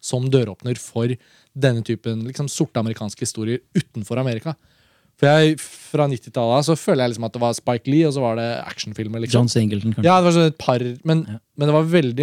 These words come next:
Speaker 1: det er veldig mye av de mindre kjente sorte filmskaperne fra Amerika som har blitt helt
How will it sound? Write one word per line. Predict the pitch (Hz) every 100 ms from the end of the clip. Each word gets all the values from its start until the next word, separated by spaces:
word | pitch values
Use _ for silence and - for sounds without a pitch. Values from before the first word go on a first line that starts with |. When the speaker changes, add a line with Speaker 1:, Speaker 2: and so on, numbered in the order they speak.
| 156
Speaker 1:
det |
er | 151
veldig | 160 151
mye | 147 139 139 - _ _ _ _ _ -
av | 131
de | 139
mindre | 131 120 131
kjente | 160 123 - 123
sorte | 127 - 110
filmskaperne | 104 - 101 107
fra | 120
Amerika | 113 101 117
som | 107
har | 113
blitt | 104 110 - _ -
helt | 117